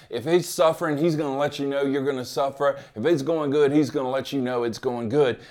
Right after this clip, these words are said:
And so in First Peter chapter two, verse nine and ten, he gives us this glimpse into who the church really, really is.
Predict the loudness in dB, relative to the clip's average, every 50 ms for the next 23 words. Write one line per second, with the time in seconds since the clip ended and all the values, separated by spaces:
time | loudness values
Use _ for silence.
0 | -14 -8 -4 -4 -4 0 2 4 6 6 4 4 0 -4 -4 -2 0 0 0 0
1 | 0 -2 0 0 2 2 0 0 2 0 0 0 0 -4 -6 -2 0 0 2 2
2 | 0 -2 -2 -4 -4 -4 -2 -2 -2 -4 -6 -6 -4 -4 -4 -4 -6 -10 -18 -8
3 | -2 0 2 4 4 4 4 4 4 4 2 2 2 2 2 2 2 0 0 2
4 | 2 2 2 2 0 -2 -4 -6 -6 -2 0 -2 -2 2 2 4 4 6 4 4
5 | 0 0 0 0 2 2 0 -2 -4 -6 -4 2 6 8 8 8 8 6 4 2
6 | 2 2 2 2 2 2 0 0 -2 -4